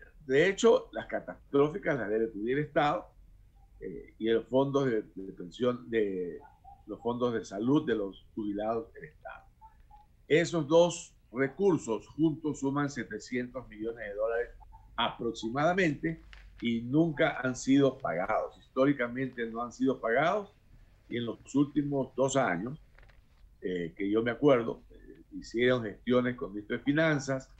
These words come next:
para que lo coloquen en el presupuesto general del Estado y el ministro dijo que no lo podían colocar porque no le alcanzaba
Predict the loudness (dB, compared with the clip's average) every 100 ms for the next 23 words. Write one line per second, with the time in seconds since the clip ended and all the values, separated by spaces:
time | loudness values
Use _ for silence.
0 | _ -20 -20 -20 -8 -4 -2 -2 -4 -4
1 | -4 -2 2 4 2 2 0 0 -8 -10
2 | -10 -10 -12 -12 -6 -6 -6 -8 -10 -6
3 | -4 -4 -6 -8 -10 -4 0 2 2 -2
4 | -10 _ -20 -20 -10 -4 -2 -2 -8 -4
5 | -4 -2 -4 -6 -4 -2 0 2 2 2
6 | 2 2 -2 -2 -4 -2 4 4 4 -4
7 | -2 2 6 6 4 -2